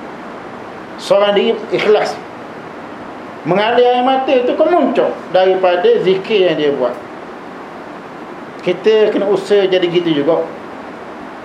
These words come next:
Tapi kalau zikir, "Astaghfirullah." Rasa biasa. Berarti ada benda dah cukup tu.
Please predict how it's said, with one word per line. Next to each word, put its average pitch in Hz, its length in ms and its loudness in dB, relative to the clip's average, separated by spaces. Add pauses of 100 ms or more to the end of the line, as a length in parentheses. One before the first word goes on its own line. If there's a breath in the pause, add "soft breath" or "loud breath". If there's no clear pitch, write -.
(1080)
Tapi 151 260 0
kalau 226 220 4
zikir, 214 480 2 (480)
"Astaghfirullah." 156 1600 4 (840)
Rasa - 160 0
biasa. 208 520 2 (880)
Berarti 180 240 4
ada 190 120 4
benda 190 220 2
dah 185 60 2
cukup 190 400 2
tu. - 40 -2